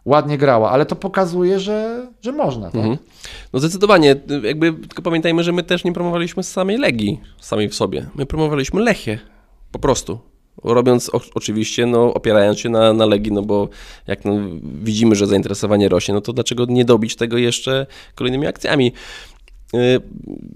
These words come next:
Speaker 2: nie pokusiłbym się nigdy na to, by powiedzieć, że któraś ekipa była gorsza, któraś lepsza.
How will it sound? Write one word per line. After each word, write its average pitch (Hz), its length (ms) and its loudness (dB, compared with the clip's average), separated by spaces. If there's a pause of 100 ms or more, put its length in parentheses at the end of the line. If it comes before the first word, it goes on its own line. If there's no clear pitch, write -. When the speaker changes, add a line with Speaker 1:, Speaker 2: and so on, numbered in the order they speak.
(1600)
Speaker 2:
nie 135 260 4
pokusiłbym 131 640 0
się 110 140 -2
nigdy 113 260 2
na 107 140 6
to, 110 280 4
by 107 280 -4
powiedzieć, 107 400 4
że 104 120 2
któraś - 400 4
ekipa - 280 -6
była 98 220 2
gorsza, 104 320 2
któraś - 340 -6
lepsza. - 400 0